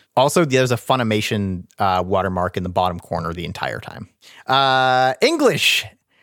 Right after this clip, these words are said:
J. Michael Tatum is Isaac Dean in Bakano. That guy rules. Scar in Brotherhood. Enaru in One Piece. Lita in My Hero Academia. And Mickey in Yuri on Ice,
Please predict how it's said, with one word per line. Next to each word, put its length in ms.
J. 300
Michael 340
Tatum 580
is 320
Isaac 400
Dean 360
in 200
Bakano. 520
That 160
guy 120
rules. 400
Scar 920
in 540
Brotherhood. 720
Enaru 680
in 500
One 320
Piece. 460
Lita 680
in 140
My 160
Hero 240
Academia. 640
And 360
Mickey 540
in 120
Yuri 280
on 120
Ice, 420